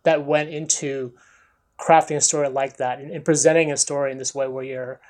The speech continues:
it's clearly, you know, Asian touches and influences, but it's not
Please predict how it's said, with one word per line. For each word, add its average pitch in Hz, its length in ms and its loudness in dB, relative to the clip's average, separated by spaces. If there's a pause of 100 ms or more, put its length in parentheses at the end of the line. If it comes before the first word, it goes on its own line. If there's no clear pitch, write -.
(500)
it's - 140 2
clearly, 254 520 10
you 185 80 2
know, 180 140 4
Asian 196 340 6
touches 190 380 2
and 170 100 2
influences, 143 680 -2
but 143 180 2
it's 143 200 2
not 147 420 2